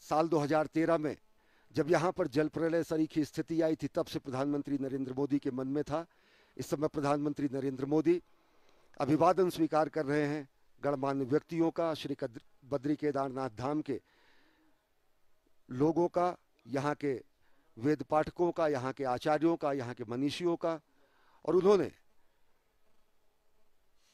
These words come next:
स्वागत किया प्रधानमंत्री नरेंद्र मोदी का वेद मंत्र की पंक्तियों से और साथ ही साथ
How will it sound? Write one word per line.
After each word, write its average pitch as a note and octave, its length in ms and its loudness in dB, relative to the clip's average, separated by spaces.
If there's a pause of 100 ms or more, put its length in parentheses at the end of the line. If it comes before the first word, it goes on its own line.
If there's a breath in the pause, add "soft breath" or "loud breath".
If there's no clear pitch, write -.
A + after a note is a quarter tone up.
(140)
स्वागत G3 400 4
किया D#3 200 0
प्रधानमंत्री C#3 640 -2
नरेंद्र B2+ 380 -4
मोदी C#3+ 300 2
का C#3 240 -4 (1120)
वेद C#3+ 320 2
मंत्र D#3 340 -2
की D3 80 -2
पंक्तियों D3 500 0
से E3+ 280 -2 (420)
और C3+ 100 -6
साथ D3+ 160 2
ही D3+ 100 -2
साथ C3+ 420 -4